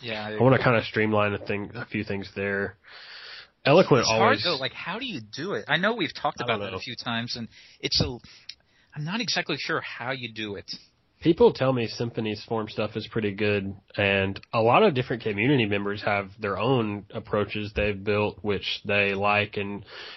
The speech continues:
Speaker 2: we kinda need to gather ideas and stuff, but, uh, Eloquent always usually gets, you know, a handful of improvements and, uh, fixes and,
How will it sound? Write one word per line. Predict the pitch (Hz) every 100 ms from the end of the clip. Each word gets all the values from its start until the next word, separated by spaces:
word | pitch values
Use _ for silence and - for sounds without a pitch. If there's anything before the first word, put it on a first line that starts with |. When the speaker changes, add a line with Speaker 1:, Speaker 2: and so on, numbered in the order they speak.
| -
Speaker 2:
we | 113
kinda | 160 170
need | 117
to | 104
gather | 95 104 104 101 101
ideas | 104 95 101 101 101 92
and | 101
stuff, | - 98 98 90 - 101
but, | 98 92 _ _ _ _ _ _ - _ _ - -
uh, | 123 113 113 139
Eloquent | 175 196 139 110
always | 113 110 104 110
usually | 107 107 101
gets, | 95 101 95 - - - - - - _ -
you | 107
know, | 104
a | 101
handful | 107 104 - 104 104
of | 98
improvements | 101 - 98 98 101 98 -
and, | 98 92 95 98 - _ _ _ -
uh, | 95 92 -
fixes | 101 95 - 98 98 98 98
and, | 92 92